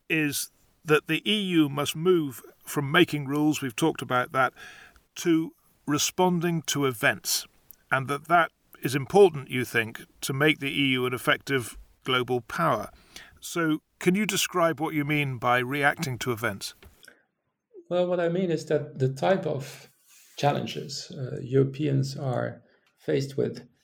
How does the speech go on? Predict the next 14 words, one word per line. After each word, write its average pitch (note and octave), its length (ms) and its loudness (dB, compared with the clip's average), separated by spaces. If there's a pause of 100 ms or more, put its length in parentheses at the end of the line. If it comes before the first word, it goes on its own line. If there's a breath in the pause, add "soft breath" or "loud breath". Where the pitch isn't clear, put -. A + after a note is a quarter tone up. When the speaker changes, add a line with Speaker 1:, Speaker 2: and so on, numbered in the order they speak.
(140)
Speaker 2:
have C#3+ 320 2
been C3+ 460 -2 (680)
a D3 140 -10
whole E3+ 220 -4
number D3 340 0
of, C3 480 -2 (180)
of - 280 -4 (140)
crisis D3 560 -2
situations. C3+ 760 -4
That C#3 120 4
is C3+ 120 0
to - 60 -10
say, D3+ 300 -2
of C3+ 260 -6